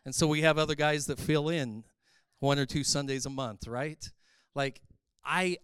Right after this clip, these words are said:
I, I have pastors that will say, "You know, you probably could never give up preaching, could you?" No, I could.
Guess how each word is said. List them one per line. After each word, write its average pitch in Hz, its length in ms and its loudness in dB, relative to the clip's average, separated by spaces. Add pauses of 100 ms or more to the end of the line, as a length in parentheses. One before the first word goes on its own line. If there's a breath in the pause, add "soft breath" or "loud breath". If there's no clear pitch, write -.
(140)
I, 160 340 -4 (360)
I 151 140 -4
have 160 240 -4
pastors 160 460 -2
that 135 100 -14
will 135 100 -14
say, 127 420 -8 (440 soft breath)
"You 139 80 -8
know, 143 360 -4
you 160 160 -10
probably 160 300 -2
could 151 200 -8
never 147 260 -6
give 135 180 -6
up 120 140 -8
preaching, 156 400 -10
could 139 240 -10
you?" 98 180 -14
No, 151 380 -10 (100)
I 123 120 -14
could. 156 460 -6